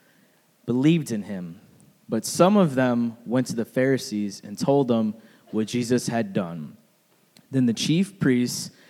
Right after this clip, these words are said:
and the Pharisees called a meeting in the Sanhedrin. "What are we accomplishing?" they asked.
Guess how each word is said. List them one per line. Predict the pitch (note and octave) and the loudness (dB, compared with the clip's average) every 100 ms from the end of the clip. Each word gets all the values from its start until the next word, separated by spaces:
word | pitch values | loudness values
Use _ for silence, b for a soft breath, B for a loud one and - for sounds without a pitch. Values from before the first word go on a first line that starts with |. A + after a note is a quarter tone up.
| b b | b b
and | A2+ | -4
the | |
Pharisees | - C3+ C3+ C3 - A2+ - | -2 0 2 2 -2 -6 -4
called | - A#2+ A2 | -2 0 0
a | |
meeting | A2 B2+ C#3 D3 C#3+ - b b b | 4 4 4 2 -4 -10 b b b
in | b A#2+ A2+ | b 0 2
the | A2+ G#2+ - | 0 -2 -8
Sanhedrin. | - B2+ A#2 C3 A#2 G2 F#2 E2 - _ _ _ b b b b b b | -6 -4 -2 0 0 -2 -8 -10 -16 _ _ _ b b b b b b
"What | - D3+ | 4 6
are | G#3 | 8
we | A3 | 6
accomplishing?" | D3 - D3 D3 B2+ - G2 E2+ F#2 G#2 | 4 0 -2 0 -2 -2 -8 -10 -12 -10
they | F#2 | -8
asked. | F2+ F2+ G#2 A2+ - | -8 -8 -10 -10 -14